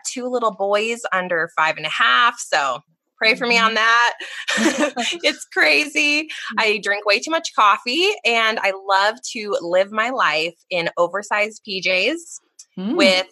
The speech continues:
Speaker 1: messy hair. And I'm just all about, like, truly the automation and passive income side of life, and then finding balance as
Speaker 2: Mm-hmm.
Speaker 1: much as possible. So that's really me in a nutshell. <laughs>
Speaker 2: Okay.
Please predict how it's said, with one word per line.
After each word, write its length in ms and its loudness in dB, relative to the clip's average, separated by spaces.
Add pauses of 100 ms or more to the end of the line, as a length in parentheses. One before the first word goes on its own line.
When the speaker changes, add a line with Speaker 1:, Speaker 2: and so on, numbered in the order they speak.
Speaker 1:
messy 320 -4
hair. 500 4
And 300 0
I'm 240 0
just 460 -2
all 240 4
about, 520 4
like, 220 0 (160)
truly 800 -2 (560)
the 160 2
automation 720 2
and 160 -2
passive 400 0
income 260 -6
side 260 -4
of 120 -10
life, 400 -2
and 100 -6
then 120 -4
finding 460 -6
balance 840 -4 (200)
as 160 -6
Speaker 2:
Mm-hmm. 120 -10
Speaker 1:
much 200 -2
as 140 -10
possible. 600 -6
So 240 0 (280)
that's 240 0
really 240 2
me 220 -2
in 100 0
a 60 -4
nutshell. 500 -2 (160)
<laughs> 120 -4
Speaker 2:
Okay. 320 0